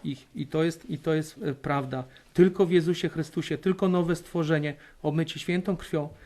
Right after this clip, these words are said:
Pana Jezusa Chrystusa, na nowo narodzenie, dzieci Boże, trwając w Jezusie, w tym najwspanialszym imieniu przychodzą i Bóg wysłuchuje. Gdy się dziecko Boże modli według Bożej woli, Bóg wysłuchuje. I to jest wspaniałe, słuchajcie, że mamy,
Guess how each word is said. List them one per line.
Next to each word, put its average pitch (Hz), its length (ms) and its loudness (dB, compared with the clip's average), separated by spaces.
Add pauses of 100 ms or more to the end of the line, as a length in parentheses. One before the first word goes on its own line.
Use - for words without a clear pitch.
(160)
Pana 156 200 0
Jezusa 156 260 0
Chrystusa, 143 540 -6
na 139 120 -2
nowo 160 260 2
narodzenie, 151 580 0 (420)
dzieci 151 480 0 (140)
Boże, 139 520 -2 (340)
trwając 156 380 -2
w 135 60 -6
Jezusie, 139 520 -4 (180)
w - 60 -20
tym 147 140 -4
najwspanialszym 160 640 -2
imieniu 147 240 -2
przychodzą 139 580 -4 (260)
i 156 80 -4
Bóg 156 220 -2
wysłuchuje. 147 560 -2
Gdy 131 160 -4
się 147 200 -4
dziecko 165 360 -2
Boże 156 260 0
modli 151 300 0
według 143 300 -2
Bożej 165 420 2
woli, 151 360 2 (440)
Bóg 143 320 2
wysłuchuje. 143 640 -4
I 147 40 -4
to 180 120 0
jest 175 140 0
wspaniałe, 156 520 0
słuchajcie, 156 420 -2
że 156 120 0
mamy, 156 300 2